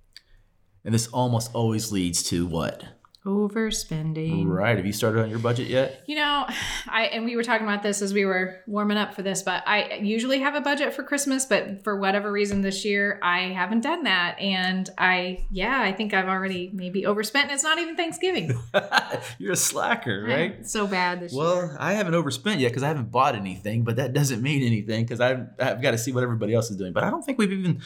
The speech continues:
Speaker 1: st-, uh, started on the holiday spending yet at our house. So we will actually sit down and come up with a budget, hopefully.
Speaker 2: Mm-hmm.
Speaker 1: What is number two?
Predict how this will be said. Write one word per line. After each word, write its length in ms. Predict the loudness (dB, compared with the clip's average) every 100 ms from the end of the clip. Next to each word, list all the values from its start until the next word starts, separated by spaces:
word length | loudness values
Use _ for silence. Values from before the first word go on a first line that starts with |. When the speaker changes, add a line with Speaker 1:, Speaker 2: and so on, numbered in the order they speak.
| -14
Speaker 1:
st-, 180 | -16 -18 _ _
uh, 200 | 0 0
started 300 | 0 0 0
on 80 | 0
the 80 | 0
holiday 300 | -2 0 -2
spending 280 | 0 0 2
yet 140 | 0
at 100 | 2 2
our 120 | 2
house. 320 | 2 0 -4 -14 -16 -12
So 140 | -4 -2
we 140 | 0
will 240 | 0 2
actually 240 | 2 0 -6
sit 160 | -2 2
down 160 | 2
and 100 | 0
come 120 | 0
up 100 | -2
with 80 | -2
a 60 | 0
budget, 280 | 0 0 -2
hopefully. 360 | -4 -6 -10 -10 _ -2
Speaker 2:
Mm-hmm. 180 | 0 0
Speaker 1:
What 120 | -2 0
is 80 |
number 180 | 0 -2
two? 260 | 0 -2